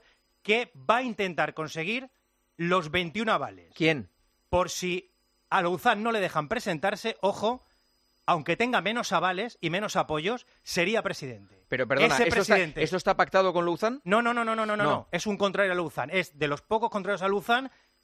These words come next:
Speaker 1: va a intentar conseguir veintiún avales, que no va a ser fácil, y los va a intentar conseguir, que es Salvador Gomar, presidente de la Federación Valenciana. Según ha podido saber este programa, va a intentar conseguir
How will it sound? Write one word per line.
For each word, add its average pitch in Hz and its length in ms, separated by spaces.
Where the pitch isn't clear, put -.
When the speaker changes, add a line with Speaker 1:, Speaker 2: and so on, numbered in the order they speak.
Speaker 1:
va 202 60
a 233 60
intentar 208 520
conseguir 170 400
veintiún 160 260
avales, 196 340
que - 220
no 127 80
va 139 80
a - 40
ser 156 140
fácil, 226 460
y 170 60
los 151 100
va 165 60
a - 20
intentar 165 280
conseguir, 190 340
que 180 180
es - 160
Salvador 190 600
Gomar, 190 500
presidente 180 520
de 175 120
la 165 80
Federación 175 580
Valenciana. 233 720
Según 175 400
ha 214 80
podido 196 180
saber 160 180
este 156 220
programa, 220 360
va 185 180
a 233 60
intentar 175 440
conseguir 208 520